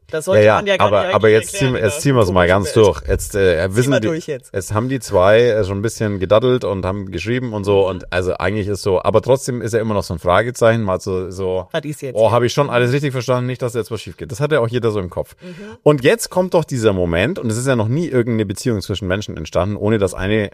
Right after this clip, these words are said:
Speaker 2: Person von den beiden einen Move gemacht hat.
Speaker 1: Hm.
Speaker 2: Und den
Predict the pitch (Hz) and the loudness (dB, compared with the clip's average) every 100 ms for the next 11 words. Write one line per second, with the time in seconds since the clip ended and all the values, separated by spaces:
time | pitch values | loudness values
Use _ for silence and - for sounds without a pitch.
0 | - 101 90 92 107 101 90 85 80 80 | -6 -4 2 2 2 0 -2 0 0 0
1 | 87 85 82 76 - 67 - - - _ | -2 -4 -6 -10 -12 -14 -16 -18 -20 _
2 | _ - 220 139 _ - - - 117 98 | _ -12 -10 -10 _ -20 -16 -2 0 2
3 | 87 | 0